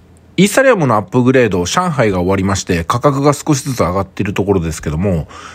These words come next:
実際に今後、この価格ってどういう風になるのか、エーアイに回答していただきました。よろしくお願いします。え、質問です。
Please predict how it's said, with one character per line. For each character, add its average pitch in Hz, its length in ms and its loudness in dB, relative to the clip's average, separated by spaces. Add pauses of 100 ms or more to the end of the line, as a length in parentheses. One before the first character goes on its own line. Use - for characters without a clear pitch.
(160)
実 135 260 0
際 190 220 0
に 196 180 2
今 147 300 2
後、 143 400 2 (380)
こ - 100 2
の 160 100 2
価 185 140 2
格 151 240 -2
っ - 0 -
て - 180 -6
ど 123 140 0
う - 20 6
い - 40 6
う - 20 0
風 160 80 4
に 117 60 2
な 101 60 2
る 92 60 0
の 82 140 0
か、 85 260 -2
エ 123 120 2
ー 135 160 6
ア - 20 2
イ 104 80 -2
に 131 200 -2
回 90 300 -4
答 87 160 -4
し 85 80 -8
て - 120 0
い - 120 -4
た 87 140 -6
だ 98 80 -4
き - 100 -4
ま 110 80 2
し - 100 -2
た。 135 200 2
よ 85 140 -10
ろ 85 40 -10
し - 80 -12
く - 60 -10
お - 20 -6
願 95 160 -4
い 98 40 -4
し - 100 -2
ま 143 80 4
す。 - 240 -8 (560)
え、 147 100 2
質 - 140 -4
問 214 140 2
で 190 40 0
す。 - 220 -2